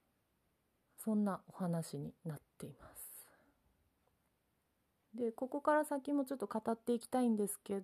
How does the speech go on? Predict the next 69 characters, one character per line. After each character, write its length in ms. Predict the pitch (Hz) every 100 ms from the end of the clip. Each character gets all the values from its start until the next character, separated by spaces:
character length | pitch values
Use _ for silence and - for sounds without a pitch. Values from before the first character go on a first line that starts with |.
| -
ど、 120 | 247
大 240 | 226 349 330
き 140 | 220
な 120 | 190
ネ 140 | 165 175
タ 180 | 214 214
バ 200 | 214 208
レ 360 | 208 208 202
が 180 | 196 190
あ 60 | 196
る 120 | 180
の 180 | 156 143
で、 220 | 170 147 _ _ _ _ _ _ _ _ -
ち 60 |
ょ 20 | 233
っ 20 |
と 120 | -
今 220 | - 214
回 200 | 208 170
は 120 | 233
こ 160 | - 175
の 120 | 160
辺 180 | 151 151
に 180 | 165 233
し 120 | -
て 140 | -
お 120 | 139 135
き 200 | - -
ま 240 | 151 175
す。 180 | - - _ _ _ _ _ _ _ _
え 300 | 170 160 156
ー、 20 | 147
ベ 120 | 196
ン 80 | 202
ジ 80 | 202
ャ 80 | 190
ミ 140 | 190
ン 180 | 185 196
は 240 | 262 269 - -
若 280 | 175 202
返 200 | 190 196
り 120 | 196 180
続 220 | 180 185
け 140 | 214 196
て 120 | 135
い 80 | 139
く。 200 | - - _ _ _ - -
で 80 | 262
も 140 | 277 196
デ 220 | 220 240
イ 80 | 202
ジ 140 | 165
ー 80 | 147
は 220 | 165 175 - _ _ _ _ _ _ _
普 100 | -
通 260 | - 156 143
に 160 | 208
年 320 | 226 202 -
を 80 | 151
取 180 | - 151
っ 80 | _
て 80 | 147
い 80 | 135
く。 200 | - - _ _ _ _ _ _ _ _ _ _ _ _ _ -
そ 160 | - 190
ん 100 | 180
な 120 | 175
中 320 | 170 165 156
で 240 | 156 233